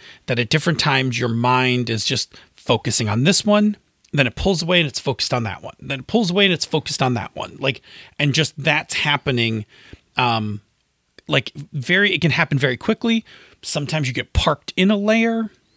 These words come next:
right? Like, in a good way, maybe you get parked into the, into the, um, character layer and you're, like, totally immersed in your character. Or it could be bad, you totally get parked into the game layer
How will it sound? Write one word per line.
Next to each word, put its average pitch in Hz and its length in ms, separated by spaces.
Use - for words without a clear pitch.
right? 196 280
Like, 151 240
in 180 160
a 139 60
good 185 320
way, 214 180
maybe 156 240
you 151 60
get 139 180
parked - 500
into 156 760
the, 123 360
into 147 300
the, 117 380
um, 110 380
character 226 380
layer 202 300
and 160 120
you're, 123 140
like, 120 180
totally 165 260
immersed 151 280
in 135 40
your 120 80
character. 160 420
Or 160 140
it - 60
could 143 140
be 123 100
bad, 175 380
you 143 60
totally 147 240
get 143 200
parked - 440
into 151 240
the 123 100
game 139 480
layer 190 380